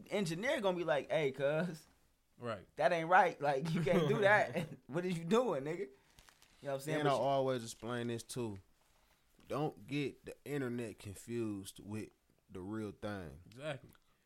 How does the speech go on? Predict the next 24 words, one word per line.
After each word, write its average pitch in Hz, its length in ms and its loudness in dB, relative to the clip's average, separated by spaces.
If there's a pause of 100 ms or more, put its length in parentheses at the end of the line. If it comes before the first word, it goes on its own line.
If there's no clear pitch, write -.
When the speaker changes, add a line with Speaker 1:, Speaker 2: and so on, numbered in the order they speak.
(180)
Speaker 3:
Real 165 300 2
rap 160 300 2
ain't 135 180 -2
never 139 220 -2
went 143 260 -2
nowhere 120 340 -2
because 117 440 -4
when 110 160 -4
the 104 60 -2
real 131 360 0
albums 135 400 -2
drop, 123 260 -2
guess 139 240 -4
who's 135 120 -6
still 131 260 -4
doing 123 280 -2
the 120 80 -2
numbers? 117 640 -6 (260)
Speaker 2:
Exactly. 113 260 -10
Speaker 3:
Drake, 139 440 2 (320)
Kendrick, 131 600 0 (460)
Cole. 120 520 0
Speaker 2:
Mm-hmm. 95 380 -10
Speaker 1:
Mm-hmm. 95 380 -12